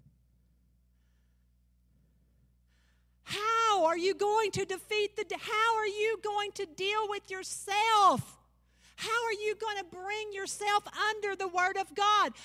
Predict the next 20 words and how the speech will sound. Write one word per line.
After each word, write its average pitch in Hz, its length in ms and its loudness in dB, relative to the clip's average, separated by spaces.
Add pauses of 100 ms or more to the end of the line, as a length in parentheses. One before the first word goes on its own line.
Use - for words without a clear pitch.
Many 440 240 -2
of 381 80 -2
you 370 100 -4
are 370 60 -6
like, 339 140 2
"I 302 140 0
wasn't 427 220 0
planning 480 460 0
on 302 140 0
it, 269 120 0
Andrea." 277 460 0 (1900)
How 403 280 0
are 427 60 0
you 392 160 -2
gonna 392 220 -4
bring 381 420 -6
yourself 381 440 -4
under 392 340 0
the 381 80 -8
submission 359 760 -4